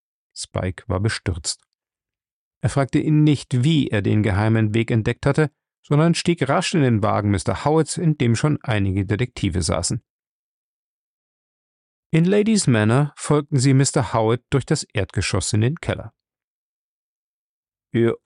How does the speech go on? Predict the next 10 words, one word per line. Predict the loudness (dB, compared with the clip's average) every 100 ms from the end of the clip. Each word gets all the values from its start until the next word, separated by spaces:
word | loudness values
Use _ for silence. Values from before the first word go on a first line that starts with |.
| -2
unten | 0 0 _ -2 0
befindet | 2 2 2 2 0
sich | -2 0 0
ein | 2
unterirdischer | 2 2 2 2 2 0 0 -2
Gang. | -2 -6 -6 -14 _ _ _ _ _ _ _ -4
Er | 0 2 2
verbindet | 0 2 2 2
Ladies | 2 0 0 -2 0
Manor | 0 2 0 0 -2 -6